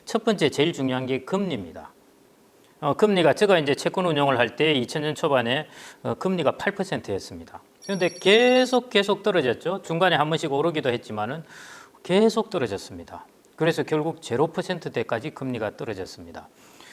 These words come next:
주택 가격에 제일 강력하게 영향을 주는 것이 금리입니다. 금리가 떨어지면은 주택 가격이 오르고 또 한편으로는 금리가 떨어지면은 이자 비용이 싸니까 돈을 더 빌려서 집을 살 수 있으니까 집 수요가 또 늘어나거든요.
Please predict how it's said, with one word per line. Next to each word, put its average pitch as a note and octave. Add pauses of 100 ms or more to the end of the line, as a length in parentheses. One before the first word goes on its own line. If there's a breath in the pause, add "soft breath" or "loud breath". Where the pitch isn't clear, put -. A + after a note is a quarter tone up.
(260 loud breath)
주택 -
가격에 B2
제일 F3
강력하게 D#3
영향을 A#2
주는 G2+
것이 G2
금리입니다. G#2+ (340)
금리가 G3+
떨어지면은 E3
주택 F#3+
가격이 D#3+
오르고 G2+
또 F3+
한편으로는 D#3+
금리가 F#3+
떨어지면은 B2+ (640 loud breath)
이자 C#3
비용이 C#3+
싸니까 C3
돈을 E3+
더 D#3
빌려서 E3
집을 D3
살 C#3+
수 C3
있으니까 A2+
집 -
수요가 C#3
또 F3+
늘어나거든요. C3+